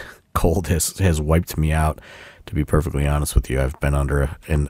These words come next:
unreal amount of stress, uh, leading into this weekend and trying to make it all work, uh, as well as, you know,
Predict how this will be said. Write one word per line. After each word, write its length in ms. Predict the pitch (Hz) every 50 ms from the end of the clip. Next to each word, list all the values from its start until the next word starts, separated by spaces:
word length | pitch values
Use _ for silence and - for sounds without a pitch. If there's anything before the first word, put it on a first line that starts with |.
| _ -
unreal 400 | - 90 90 85 80 80 80 80
amount 240 | 78 76 78 78 76
of 60 | 73
stress, 440 | - - - 80 78 73 - - - _ _ _ _ _ _ _ _ _ _ _ - - - - -
uh, 300 | - 76 76 73 73 73
leading 300 | 76 78 80 78 76 76
into 220 | 78 76 73 - 78
this 180 | 73 71 - -
weekend 480 | - 76 76 - - 76 76 73 71
and 160 | 73 71 71 71 - - - - - - - - - - - - - - - -
trying 200 | - 131 123 107
to 40 |
make 160 | 104 104 101 101
it 60 | 95
all 200 | 95 87 87 87
work, 360 | 87 90 90 87 85 - - - - - -
uh, 60 | 80
as 420 | 76 76 76 78 76 76 78 80
well 260 | 80 80 80 78 76
as, 280 | 80 78 76 73 - -
you 100 | 90 87
know, 320 | 78 76 73 73 69 71